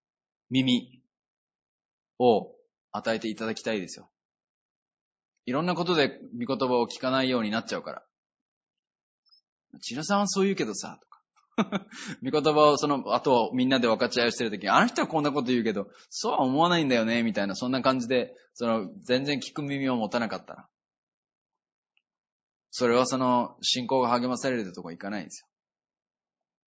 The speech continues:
ヘブルの三章には、その、イスラエルの民がね、それいろんな、その神からの御言葉を聞いたんだけども、その御言葉が彼らのその信仰に結びつかなかったと書いてありますよ。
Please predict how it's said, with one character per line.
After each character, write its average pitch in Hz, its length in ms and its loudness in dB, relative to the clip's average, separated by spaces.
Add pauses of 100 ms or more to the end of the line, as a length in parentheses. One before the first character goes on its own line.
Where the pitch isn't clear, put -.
(760)
ヘ 220 120 6
ブ 220 80 6
ル 190 60 6
の 160 120 4
三 185 220 4
章 135 140 2
に 104 120 0
は、 120 400 4 (260)
そ 127 140 -4
の、 113 520 2 (960)
イ - 80 -8
ス - 140 0
ラ 170 80 10
エ - 20 4
ル 147 60 0
の 127 100 0 (160)
民 127 100 0
が 92 100 -6
ね、 117 240 -12 (840)
そ 123 160 -4
れ 127 80 0
い 135 40 2
ろ 147 140 2
ん - 20 0
な、 170 120 0 (100)
そ 151 100 -2
の 139 80 0
神 175 220 4
か 160 120 6
ら 135 180 8
の - 20 2
御 131 200 0
言 151 140 2
葉 143 120 6
を 135 60 4
聞 180 200 -4
い 185 40 0
た 208 140 4
ん 185 40 2
だ 131 100 0
け 107 100 -6
ど 104 120 -6
も、 156 460 2
そ 143 160 -2
の 139 60 0
御 139 100 0
言 151 260 2
葉 151 100 4
が 160 420 4
彼 160 180 6
ら 147 80 4
の 135 140 0
そ 120 180 -6
の 120 100 -4
信 175 300 -2
仰 190 160 2
に 185 100 0
結 180 240 -2
び 185 100 -2
つ - 100 -10
か 202 120 2
な 208 100 0
か - 100 2
っ - 60 -4
た - 120 -6
と 180 120 -10
書 - 60 -4
い - 60 -6
て - 80 -14
あ 85 40 -10
り 80 60 -16
ま 71 80 -20
す - 100 -18
よ。 - 100 -20